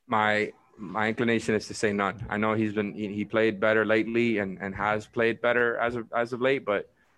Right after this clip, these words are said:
I just think, like, we've seen how much Spo trusts Tyler in general. And, you know, even though he, he cut him from the closing minutes tonight, he definitely trusts Tyler a lot. And, uh, you know me, I still think Tyler's a little bit more skilled as a playmaker and as a player. Uh,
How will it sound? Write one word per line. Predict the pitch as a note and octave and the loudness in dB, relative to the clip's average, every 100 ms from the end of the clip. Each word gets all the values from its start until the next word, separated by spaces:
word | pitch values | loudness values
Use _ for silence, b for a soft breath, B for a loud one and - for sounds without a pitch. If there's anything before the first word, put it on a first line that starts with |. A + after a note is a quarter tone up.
| - | -6
I | G#2 | -4
just | A2+ - | -4 -2
think, | A2+ G#2+ | -2 0
like, | G2 G2 | -4 -4
we've | G#2 | -6
seen | A#2+ A2 | -2 -2
how | G#2+ | 0
much | G#2+ G#2+ - | -2 -2 -2
Spo | A2 A2 G#2+ | 2 2 0
trusts | - A2 - | -2 -2 0
Tyler | A2 G#2+ G#2 | 0 2 0
in | G2+ | -2
general. | G2 G#2 G#2 G2+ G2 - | -2 -2 0 -2 -6 -8
And, | G2+ G2+ G2 G2 | -6 -4 -6 -8
you | A2 | -6
know, | G#2 | -2
even | G#2+ A2 | -2 0
though | A2 G#2+ | 0 -2
he, | G#2+ G2 | -4 -6
he | A2 | -8
cut | - A#2 | -2 -2
him | G#2+ | 0
from | G#2+ | -4
the | G#2 | -4
closing | - A2 G2+ | -2 -2 -2
minutes | G#2+ G#2+ - | -4 -4 -4
tonight, | G#2+ G#2 G#2+ F#2+ b b b b b _ | -6 -2 -2 -4 b b b b b _
he | A#2 | 0
definitely | A#2+ - A2+ | 2 2 -2
trusts | - A2+ - | 0 -2 2
Tyler | A2 G#2 G2 | 2 4 2
a | |
lot. | F#2+ F#2+ F2+ - - | 2 0 0 -6 -6
And, | G#2 G2 G2 F#2 _ b b b b _ | -4 -2 -4 -8 _ b b b b _
uh, | G2 G2 F#2+ F#2 | 0 2 2 0
you | G#2 | 0
know | A#2+ | 0
me, | C3 C3 | 2 2
I | A#2 | 2
still | A2 B2+ | 0 -2
think | - A2+ | 0 -2
Tyler's | - A#2+ A#2 G2+ | 2 4 4 4
a | |
little | G#2+ A2+ | 2 2
bit | A#2 | 2
more | A2+ A#2+ | 2 0
skilled | A2+ - A#2+ B2 | -2 0 2 2
as | A#2 A2+ | 2 -2
a | |
playmaker | A2 A#2+ A#2 A#2 A2 A2 | 0 0 2 0 2 0
and | |
as | A2 G#2 | 2 -2
a | |
player. | G#2 A#2 A2+ A2+ A2 G2+ - | -2 0 2 4 2 0 -2
Uh, | G2+ G2+ | 0 0